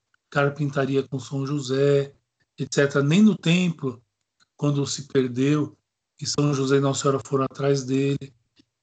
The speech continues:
Então, ou seja, ele não manifestava todo aquele poder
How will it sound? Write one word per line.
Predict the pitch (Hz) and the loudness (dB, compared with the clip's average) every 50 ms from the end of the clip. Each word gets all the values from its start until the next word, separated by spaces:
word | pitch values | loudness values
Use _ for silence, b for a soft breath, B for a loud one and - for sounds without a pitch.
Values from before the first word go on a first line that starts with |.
| _ _ | _ _
Então, | - - | -4 -4
ou | 156 | 0
seja, | 143 160 156 147 143 | 2 2 4 4 4
ele | 143 139 143 | 4 4 4
não | 147 170 214 | 6 6 8
manifestava | 226 226 208 190 180 165 - 170 147 147 - - - 160 160 180 185 175 147 143 | 8 6 6 4 2 0 0 -2 -2 -2 -4 -8 -4 0 2 4 4 4 4 0
todo | 139 - 208 214 202 | 0 0 0 0 0
aquele | - - 185 175 | -2 -2 -4 -4
poder | 165 - - 143 135 123 147 175 180 160 - - | -4 -4 -4 -4 -2 0 2 2 2 0 -2 -8